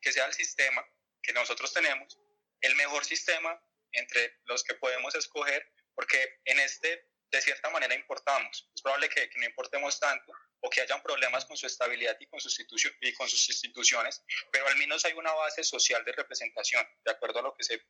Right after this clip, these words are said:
pretendía, por ejemplo, en la Revolución Francesa. Pero mala, muchísimo, demasiado.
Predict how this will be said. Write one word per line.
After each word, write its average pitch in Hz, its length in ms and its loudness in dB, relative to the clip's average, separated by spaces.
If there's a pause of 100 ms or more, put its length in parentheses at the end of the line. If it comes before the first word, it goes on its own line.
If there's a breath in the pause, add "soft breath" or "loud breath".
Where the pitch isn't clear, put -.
(140)
pretendía, 117 460 0
por 131 120 -4
ejemplo, 120 300 0
en 127 60 2
la 127 80 0
Revolución 110 440 -6
Francesa. 117 420 -2 (440)
Pero 127 180 2
mala, 160 300 -2 (200)
muchísimo, - 500 0 (280)
demasiado. 117 600 0